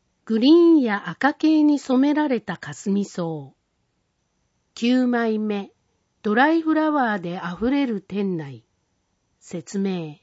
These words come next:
ランダムに木の板を打ち付けた壁と天井。天井からは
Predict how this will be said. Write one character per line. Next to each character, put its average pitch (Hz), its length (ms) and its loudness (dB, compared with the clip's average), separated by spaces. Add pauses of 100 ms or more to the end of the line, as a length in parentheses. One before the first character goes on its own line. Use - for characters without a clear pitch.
(560)
ラ 269 180 2
ン 339 140 6
ダ 294 100 2
ム 247 160 4
に 208 220 0
木 - 200 0
の 311 160 8
板 226 360 2
を 190 160 -2
打 175 80 -6
ち - 180 -14
付 247 280 -2
け - 40 -20
た 214 260 -6
壁 214 300 -2
と 233 160 0
天 202 360 0
井。 160 400 -8 (580)
天 294 260 6
井 320 300 4
か 294 140 -2
ら 294 140 2
は 202 220 -4